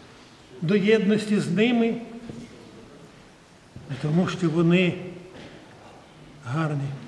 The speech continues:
а тому, що така його воля, така його благодать бути з людьми нещасними,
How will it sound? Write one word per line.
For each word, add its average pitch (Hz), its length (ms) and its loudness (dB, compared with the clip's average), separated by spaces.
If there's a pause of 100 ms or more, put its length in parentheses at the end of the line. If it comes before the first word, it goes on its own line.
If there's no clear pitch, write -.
(1600)
а - 20 -20
тому, 160 240 2
що - 120 -8
така 165 320 0
його 190 220 2
воля, 170 460 2 (1500)
така 214 320 4
його 226 320 6
благодать 185 760 4 (800)
бути 202 280 0
з 156 60 -2
людьми 196 560 0 (920)
нещасними, 170 600 -2